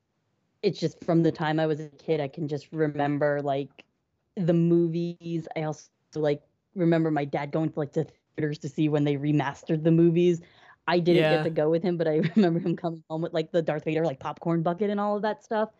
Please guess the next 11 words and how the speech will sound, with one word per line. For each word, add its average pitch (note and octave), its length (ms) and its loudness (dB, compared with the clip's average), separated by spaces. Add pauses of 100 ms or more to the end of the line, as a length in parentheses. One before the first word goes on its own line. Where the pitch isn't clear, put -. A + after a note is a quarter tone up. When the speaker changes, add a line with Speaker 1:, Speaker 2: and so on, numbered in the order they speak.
(280)
Speaker 2:
<laughs> - 160 -10
Speaker 1:
and F3 180 2
being D#3+ 260 2
just, D3+ 200 -6
like, D#3 240 -6
so D3+ 680 -2 (400)
super E3 400 0
into D#3+ 320 4
it. D3 180 2
And, C#3+ 260 -2 (300)
um, C#3+ 440 -2